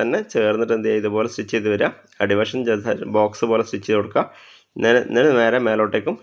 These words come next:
ഇതുപോലെ തന്നെ സ്റ്റിച്ച് ചെയ്ത് കൊടുക്കുക. ഓക്കെ, അപ്പോൾ ദേ ഇതുപോലെ നമ്മൾ കറക്റ്റായിട്ട് ആ ഒരു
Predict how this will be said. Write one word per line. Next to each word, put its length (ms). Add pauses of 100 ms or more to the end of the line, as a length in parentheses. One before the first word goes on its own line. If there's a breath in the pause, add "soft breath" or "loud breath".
ഇതുപോലെ 280
തന്നെ 160
സ്റ്റിച്ച് 160
ചെയ്ത് 100
കൊടുക്കുക. 180 (120)
ഓക്കെ, 140 (460 loud breath)
അപ്പോൾ 140
ദേ 120
ഇതുപോലെ 360
നമ്മൾ 200
കറക്റ്റായിട്ട് 480
ആ 100
ഒരു 100